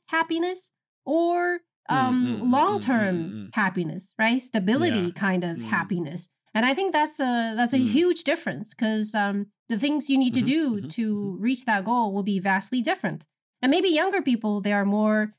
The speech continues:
Speaker 1: um, you know, they're looking for something like, "I wanna be happy now." Like my daughter would say, "I wanna do this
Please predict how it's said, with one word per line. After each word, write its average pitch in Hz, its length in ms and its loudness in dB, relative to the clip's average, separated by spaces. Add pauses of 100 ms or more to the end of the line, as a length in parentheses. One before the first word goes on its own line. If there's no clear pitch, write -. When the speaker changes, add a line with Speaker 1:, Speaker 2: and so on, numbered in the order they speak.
(140)
Speaker 1:
um, 190 1000 0 (120)
you 254 160 0
know, 226 100 4
they're 226 120 2
looking 240 280 2
for 220 380 0
something 208 380 0
like, 190 160 0
"I 202 100 2
wanna 247 140 4
be 214 120 2
happy 196 380 0
now." 180 400 2
Like 208 180 -2
my 202 160 2
daughter 214 240 2
would 175 160 -4
say, 147 240 -4
"I - 100 4
wanna 381 160 4
do 302 140 0
this - 240 -4